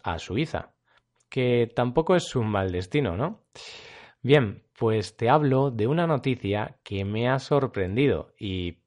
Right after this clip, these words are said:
por qué no decirlo, también me ha cerrado el estómago. Y es que en tan solo cuatro días va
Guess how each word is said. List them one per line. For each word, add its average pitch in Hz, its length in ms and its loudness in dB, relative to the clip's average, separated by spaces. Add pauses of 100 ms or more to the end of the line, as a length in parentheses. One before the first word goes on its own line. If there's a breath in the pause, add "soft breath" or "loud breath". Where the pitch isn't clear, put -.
por 113 240 0
qué 135 160 0
no 151 140 2
decirlo, 110 500 0 (400 loud breath)
también 127 500 0
me 117 140 0
ha 123 120 2
cerrado 101 600 0
el 107 80 -6
estómago. 87 640 -6 (800 loud breath)
Y 131 180 0
es 135 200 0
que 127 560 0
en 113 300 -4
tan 156 260 0
solo 165 340 2
cuatro 135 360 0
días 107 520 0
va 131 180 4